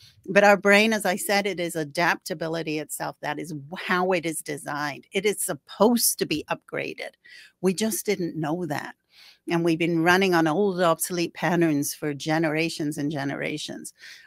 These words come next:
Well, neuroscience today shows us, yes, you can upgrade it. So let's do that.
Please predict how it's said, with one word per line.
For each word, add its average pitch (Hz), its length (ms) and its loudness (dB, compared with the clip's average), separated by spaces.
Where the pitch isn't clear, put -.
Well, 165 120 -4
neuroscience 180 680 4
today 175 480 2
shows 165 400 -2
us, - 180 -8
yes, - 320 -6
you 185 160 -4
can 160 340 -4
upgrade 165 520 0
it. 131 160 -6
So - 180 -4
let's 180 320 0
do 190 220 0
that. - 240 -6